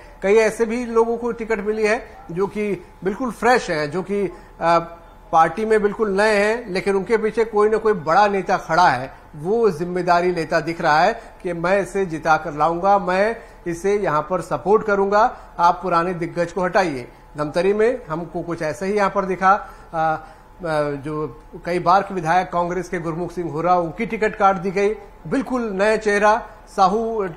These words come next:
को दिया गया यहाँ पर, रंजना साहू, क्योंकि कांग्रेस, बीजेपी से वहाँ पर मौजूदा विधायक है, उसे रिपीट भी किया बीजेपी ने, तो साहू के सामने साहू को ध्यान में रखा। लेकिन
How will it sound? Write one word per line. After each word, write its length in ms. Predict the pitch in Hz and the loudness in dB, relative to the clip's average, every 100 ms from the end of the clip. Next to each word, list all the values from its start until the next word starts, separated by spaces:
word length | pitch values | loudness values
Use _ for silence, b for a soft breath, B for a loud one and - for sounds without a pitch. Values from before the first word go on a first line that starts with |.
| - - | -14 -10
को 140 | 190 175 | -6 -2
दिया 220 | 190 180 | 0 0
गया 140 | 196 | 2
यहाँ 180 | 185 180 | 2 0
पर, 180 | 196 185 | 0 -2
रंजना 320 | 165 170 175 | -2 -2 -2
साहू, 220 | 170 175 | 0 -2
क्योंकि 300 | 180 175 185 | -2 -4 -4
कांग्रेस, 520 | 170 160 165 180 175 | -2 -2 -2 -4 -4
बीजेपी 360 | 156 151 165 180 | -4 -6 -4 -4
से 120 | 175 | 0
वहाँ 120 | 165 | -2
पर 140 | 160 175 | 0 -4
मौजूदा 680 | 160 156 160 170 165 147 B B 151 | -4 -4 0 2 2 0 B B -6
विधायक 340 | 139 160 180 | 2 4 4
है, 220 | 196 190 | 0 -2
उसे 380 | 180 - 170 160 | -2 -4 -4 -4
रिपीट 340 | 143 180 180 | -4 -2 -2
भी 120 | 165 190 | -2 -2
किया 220 | 190 180 | 0 0
बीजेपी 380 | 170 175 175 185 | 0 -4 -2 -2
ने, 180 | 196 214 B B B | -2 -4 B B B
तो 80 | 170 | -8
साहू 280 | 175 180 196 | 0 0 0
के 120 | 190 | -2
सामने 360 | 190 175 180 170 | 0 0 0 -2
साहू 300 | 170 156 185 | -2 0 -2
को 160 | 202 | -4
ध्यान 200 | 170 170 | -2 -2
में 120 | 185 | -2
रखा। 360 | 185 185 202 - B B - | -2 2 2 2 B B -14
लेकिन 520 | 135 220 233 254 277 | 2 4 4 0 -4